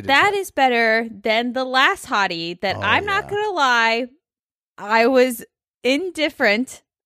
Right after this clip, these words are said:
Speaker 2: on if I should allow this person in. Now, uh, I, I want to welcome with open arms Lorena Gonzalez. Welcome.
Speaker 1: Welcome.
Speaker 2: Thank you for the engagement. However, I also host this show.
Speaker 1: Mm.
Speaker 2: <laughs>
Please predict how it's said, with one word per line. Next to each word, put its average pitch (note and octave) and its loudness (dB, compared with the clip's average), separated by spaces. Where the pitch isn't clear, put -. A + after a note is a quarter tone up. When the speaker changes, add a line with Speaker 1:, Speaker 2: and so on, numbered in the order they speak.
Speaker 2:
on G#3+ -2
if B3 2
I D#4 4
should D4 -4
allow A#3 2
this A3 -8
person A3 -8
in. D3+ -12
Now, A3 -4
uh, G3+ 2
I, G#3+ 4
I A3 2
want B3 4
to D#4 -4
welcome A#3+ 2
with G3+ -6
open F#3 -2
arms E3+ -6
Lorena G3+ -4
Gonzalez. F3 -4
Welcome. F#3+ 2
Speaker 1:
Welcome. C3+ 4
Speaker 2:
Thank F3+ 2
you G3 -6
for G#3+ -6
the G3+ -2
engagement. D#3 -4
However, C4 0
I C#4+ 4
also C#4 2
host B3 0
this G3 -6
show. C#3 -6
Speaker 1:
Mm. A2+ -6
Speaker 2:
<laughs> - -20